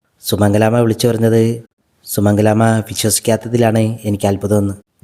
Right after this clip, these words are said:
ജാനകി പറയും, "അവളെങ്ങനെ വിശ്വസിക്കും? അവളുടെ കാഴ്ചപ്പാടിൽ നമ്മൾ കൊടുത്തത് കള്ളക്കേസല്ലേ?" തമ്പി അങ്ങനെ പറഞ്ഞാണ് അവളെ വിശ്വസിപ്പിച്ചത്. സുമംഗലാമ്മയുടെ കാര്യം ചോദിക്കുമ്പോൾ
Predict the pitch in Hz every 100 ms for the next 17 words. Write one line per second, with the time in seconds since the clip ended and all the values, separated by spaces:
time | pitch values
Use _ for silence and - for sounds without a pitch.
0 | 107 92 98 113 107 110 - 107 107 113
1 | 120 110 113 101 - 98 - - - _
2 | 92 95 117 113 101 - 107 113 113 107
3 | - 104 101 113 107 110 110 113 113 98
4 | 101 117 113 90 78 _ _ _ _ -
5 | 107 104 123 120 104 113 123 113 120 113
6 | 107 110 104 - 107 - 98 104 - -
7 | _ _ _ - - 107 104 113 120 131
8 | 131 120 123 120 123 117